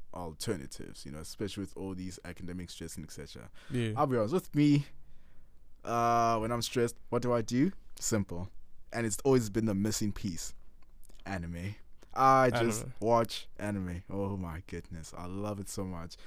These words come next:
Speaker 2: Yeah.
Speaker 1: Especially in lockdown. Lockdown, my love for anime, it just grew. Like, oh my days.
Speaker 2: Yeah.
Speaker 1: And I don't like how anime is, has, is so mainstream now. Now people are just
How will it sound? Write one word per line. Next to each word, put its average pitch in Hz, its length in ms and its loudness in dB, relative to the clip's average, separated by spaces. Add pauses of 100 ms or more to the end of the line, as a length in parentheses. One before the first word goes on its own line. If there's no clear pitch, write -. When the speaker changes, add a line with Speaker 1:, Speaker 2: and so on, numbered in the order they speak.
(100)
Speaker 2:
Yeah. 117 340 2
Speaker 1:
Especially 139 380 0
in 113 80 -2
lockdown. 110 400 0
Lockdown, 127 420 2 (140)
my 113 200 0
love 110 540 0 (200)
for - 160 -6
anime, 98 440 -2
it 85 140 -6
just - 480 -6 (460)
grew. 113 1120 2
Like, 98 480 -8 (680)
oh 117 180 4
my 98 300 -4
days. 85 580 -2 (300)
Speaker 2:
Yeah. 127 200 2
Speaker 1:
And 139 80 10
I 165 60 10
don't 180 140 4
like 151 240 4
how 139 320 6
anime 127 220 2
is, 117 320 0 (200)
has, 110 260 2
is 104 280 -4
so 104 640 -2 (540)
mainstream 95 640 -4
now. 80 180 -8
Now 101 200 -4
people 104 200 -2
are 90 60 -2
just - 260 0